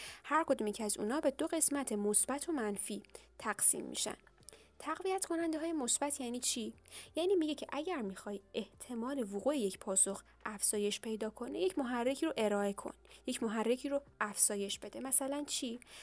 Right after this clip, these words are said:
اگر ساکت باشی، بهت شکلات می‌دم. در مقابلش تقویت کننده های منفی رو داریم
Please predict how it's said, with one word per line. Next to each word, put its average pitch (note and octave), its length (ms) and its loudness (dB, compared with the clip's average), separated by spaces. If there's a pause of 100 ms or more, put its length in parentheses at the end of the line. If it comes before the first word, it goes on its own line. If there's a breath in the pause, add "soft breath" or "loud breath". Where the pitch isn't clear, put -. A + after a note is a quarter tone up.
(140 loud breath)
اگر C4+ 260 2
ساکت G3+ 460 4
باشی، A3 260 0
بهت C#4 340 4
شکلات - 560 0
می‌دم. - 220 -8 (760 loud breath)
در D4 220 2
مقابلش D4+ 760 0
تقویت A#3+ 500 -4
کننده A#3+ 380 -2
های C#4+ 180 -2
منفی G#3+ 440 0
رو G3 100 0
داریم G#3 320 -4